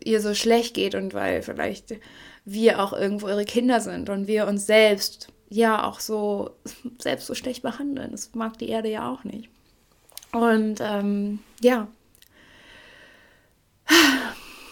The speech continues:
Das waren jetzt so meine Ideen zur Urkraft, wie ich mich verbinde und wie ich mit der Erde auch verbunden bin. Ähm, wie ich ja vorhin schon angeschnitten habe,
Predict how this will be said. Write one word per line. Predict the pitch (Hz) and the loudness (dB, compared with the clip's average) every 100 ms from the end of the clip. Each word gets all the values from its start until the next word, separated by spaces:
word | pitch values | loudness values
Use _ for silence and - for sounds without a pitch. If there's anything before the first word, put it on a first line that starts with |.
| - - - - | -20 -20 -18 -10
Das | - 226 | -6 0
waren | 240 | 2
jetzt | 233 | 2
so | 233 | 2
meine | 214 240 | 2 2
Ideen | 233 208 226 254 277 | 2 2 4 6 4
zur | - 233 214 214 214 - - | 4 4 4 0 -6 -20 -14
Urkraft, | - 247 302 - 226 208 - | 4 6 6 4 -2 -4 -2
wie | 214 | -4
ich | 220 | -2
mich | 220 | -4
verbinde | - 208 214 220 269 226 220 233 | -4 -4 0 2 2 4 2 0
und | 208 208 208 | 0 -2 -2
wie | 214 | -6
ich | 214 | -2
mit | 214 208 | -2 0
der | 190 | 2
Erde | 196 226 220 | 4 4 2
auch | 196 | -2
verbunden | - 208 214 233 226 | -4 -4 0 0 0
bin. | 185 190 214 262 - - - - - - - | -2 -2 -2 -4 -8 -18 -18 -18 -18 -14 -2
Ähm, | 202 208 208 208 196 | 2 2 2 0 0
wie | 220 | -2
ich | 220 | 0
ja | |
vorhin | 220 220 254 | 2 4 2
schon | 240 | 2
angeschnitten | - 285 302 294 247 233 226 | 2 4 6 4 2 2 2
habe, | 214 208 214 214 214 214 | 6 6 6 6 4 4